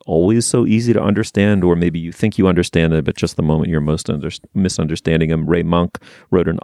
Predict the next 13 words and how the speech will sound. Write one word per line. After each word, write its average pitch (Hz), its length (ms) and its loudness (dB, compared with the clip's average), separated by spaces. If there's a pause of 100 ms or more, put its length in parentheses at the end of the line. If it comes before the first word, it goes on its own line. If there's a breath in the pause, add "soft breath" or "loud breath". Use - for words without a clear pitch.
unbelievable 95 760 0
biography 82 460 -2
of 78 80 -2
Wittgen-, 85 380 -4
Wittgenstein 85 580 -2
that 82 180 -2
opened 104 320 0
up 92 160 0
not 117 320 0
only 104 320 2
Wittgenstein's 87 680 -4
work, 131 360 0
but 107 160 0